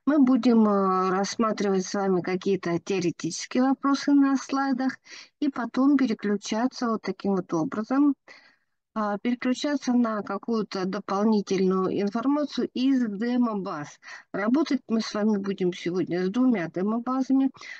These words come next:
Одна демо-база по E R P и вторая демо-база по, а, зарплате и управлению, м, персоналом,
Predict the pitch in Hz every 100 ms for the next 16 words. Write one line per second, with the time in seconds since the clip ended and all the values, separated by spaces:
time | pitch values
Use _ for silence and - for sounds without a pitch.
0 | - - 220 247 220 190 208 190 180 190
1 | 175 175 175 - 214 196 185 170 160 156
2 | - 190 254 - _ - 294 - 247 254
3 | 202 - 190 185 196 226 254 269 294 262
4 | 294 277 269 - - 254 262 - _ _
5 | _ _ _ _ _ _ _ _ _ _
6 | _ _ 143 160 156 151 143 117 - 175
7 | 202 214 240 262 247 214 202 185 220 226
8 | 190 208 - - 156 139 120 113 - _
9 | _ - - _ _ _ _ _ _ _
10 | 175 - 202 190 160 139 127 147